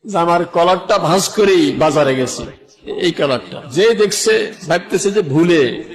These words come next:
কলারটা আমি উঠাই নাই। মসজিদে গেছি, দুই তিনজনে বলতেছে, "আপনার কলারটা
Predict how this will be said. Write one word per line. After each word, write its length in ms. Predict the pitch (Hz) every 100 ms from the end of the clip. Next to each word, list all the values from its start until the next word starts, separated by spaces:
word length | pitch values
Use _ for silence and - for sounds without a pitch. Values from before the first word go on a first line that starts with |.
| 156 -
কলারটা 380 | 120 120 -
আমি 140 | 131 123
উঠাই 260 | 110 117
নাই। 100 | 104 113 - _ _ _ _ _ _ _ 175
মসজিদে 440 | 190 - 233 226
গেছি, 240 | 214 208
দুই 180 | 196 214
তিনজনে 420 | 220 208 208 240
বলতেছে, 480 | 226 208 208 202 220
"আপনার 280 | 190 185 175
কলারটা 680 | 165 170 185 185 196 196